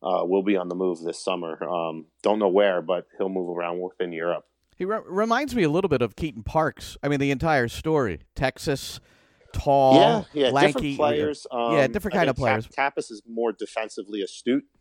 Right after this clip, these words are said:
Speaker 2: Yeah.
Speaker 1: um, than Parks. Uh, you know, I, I, I don't necessarily know if he, if he has the, uh, you know, Keaton's, you know, lo-, probably more offensive, more, more close.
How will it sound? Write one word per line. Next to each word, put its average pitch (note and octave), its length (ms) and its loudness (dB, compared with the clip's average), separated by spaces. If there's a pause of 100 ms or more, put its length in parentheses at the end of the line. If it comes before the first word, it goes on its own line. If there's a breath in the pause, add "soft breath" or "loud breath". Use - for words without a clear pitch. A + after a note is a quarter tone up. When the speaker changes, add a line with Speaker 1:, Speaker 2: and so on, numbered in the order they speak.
(140)
Speaker 2:
Yeah. G2+ 240 -4
Speaker 1:
um, A2+ 240 -6
than A2+ 160 -6
Parks. - 600 0
Uh, G2+ 340 2 (440 soft breath)
you G#2+ 100 -2
know, G2 360 -2
I, G2 240 -2
I, G#2 200 0
I G#2 40 -4
don't A2 180 0
necessarily G#2 420 -4
know G2 60 0
if F2+ 100 -6
he, G2+ 160 -2
if A2+ 100 -4
he A2 80 2
has G2 180 2
the, F#2+ 200 0
uh, F2+ 220 -2 (440)
you G#2+ 100 -8
know, F2+ 160 -12 (120)
Keaton's, A2 580 -4 (100)
you A2+ 120 -2
know, F#2+ 100 0
lo-, F#2+ 260 -4
probably G#2 240 4
more F#2+ 380 0
offensive, F#2 400 -2
more, G#2 400 2
more G#2+ 240 -2
close. - 380 0